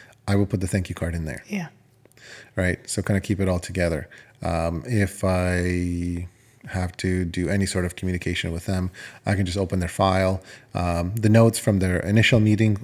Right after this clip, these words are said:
Speaker 1: are in there because I do take notes. Um, the, the contract's in there, any communication between us is in there. And c-,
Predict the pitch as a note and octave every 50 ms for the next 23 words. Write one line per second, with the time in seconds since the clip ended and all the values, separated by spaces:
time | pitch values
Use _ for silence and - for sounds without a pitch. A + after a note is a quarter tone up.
0 | - - G#2 G#2 G#2 G#2 G#2 G#2 G#2 G#2 G#2 G#2 G2+ - - - G#2 F2+ G#2 G#2+
1 | G#2+ B2 - - A#2 G#2 - G2 F#2 F#2+ A2+ A#2 - - - - - - - -
2 | - - - _ - - F#2+ G2 F#2 F#2+ G2 F#2 F2 F2 - - _ _ _ _
3 | _ _ _ _ _ _ _ _ _ _ _ - - - D3 A2+ G2+ G2+ F#2+ F#2
4 | F#2 F#2 F2+ F2+ F2 F2 D#2+ F#2 - - A2 A2 - A2 G2 - - G#2 G2+ G2
5 | G2 F#2+ F#2 F#2 F#2 F2+ F2+ - - G#2+ G2+ F#2+ F#2+ F#2 F2+ - - F#2+ F#2 F2+
6 | - G2 F2+ - F#2+ E2+ - - - F#2+ F#2 F2 E2+ - - E2 F2 E2+ E2 E2
7 | D2+ E2+ E2 E2+ - - - - - - - - - - A#2 A#2 - -